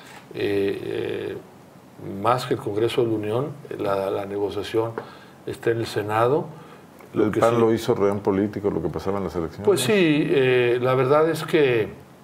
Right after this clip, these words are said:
Speaker 1: de alguna manera, aunque ellos lo nieguen, y aunque no tengo la certeza en esa negociación que la lleva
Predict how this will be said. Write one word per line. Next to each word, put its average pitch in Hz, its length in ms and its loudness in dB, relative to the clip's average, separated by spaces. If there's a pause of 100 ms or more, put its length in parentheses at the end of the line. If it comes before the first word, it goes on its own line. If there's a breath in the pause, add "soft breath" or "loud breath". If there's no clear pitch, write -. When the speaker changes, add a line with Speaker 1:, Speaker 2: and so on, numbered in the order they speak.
(420)
Speaker 1:
de 113 120 0
alguna 123 300 2
manera, 123 520 2
aunque 110 240 0
ellos 107 200 2
lo 107 120 4
nieguen, 117 440 0 (680 loud breath)
y 98 100 -2
aunque 95 220 -4
no 107 160 -2
tengo 107 540 2
la 98 160 0
certeza 113 580 0
en 107 100 -4
esa 101 200 -4
negociación 101 520 -2 (580 loud breath)
que 107 100 -4
la 101 140 0
lleva 104 580 2